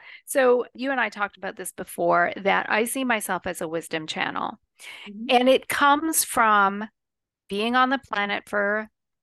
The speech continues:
Speaker 1: several decades, but it also comes from me doing this work and tuning into feeling and tuning in to just, I guess, all the wisdom that's around us, right? And, uh,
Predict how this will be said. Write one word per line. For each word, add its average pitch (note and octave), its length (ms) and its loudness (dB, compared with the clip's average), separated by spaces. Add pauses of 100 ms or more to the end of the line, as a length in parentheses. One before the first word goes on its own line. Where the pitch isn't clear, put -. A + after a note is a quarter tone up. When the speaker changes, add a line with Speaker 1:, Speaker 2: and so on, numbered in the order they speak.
(160)
Speaker 1:
several F3+ 420 -6
decades, F#3+ 680 -6 (680)
but A#3+ 140 6
it C4+ 120 6
also D4 360 4
comes B3 380 -2
from G#3+ 240 -4
me G#3 160 -6
doing F#3+ 340 -6
this F3+ 280 -6
work E3 400 -2
and F#3 220 -4
tuning A#3 440 -2
into G3 260 -4
feeling E3 600 -8 (100)
and G3 180 -4
tuning B3+ 580 0
in G3+ 460 -6 (300)
to F3+ 640 0 (160)
just, - 300 -2 (260)
I A3+ 80 -4
guess, D#4+ 240 0 (1600)
all D4 200 8
the D#4 120 4
wisdom A3+ 360 4
that's G3+ 180 -2
around E3+ 500 -4
us, - 360 -6 (460)
right? G#3+ 380 2 (440)
And, F#3+ 400 2
uh, F#3+ 60 2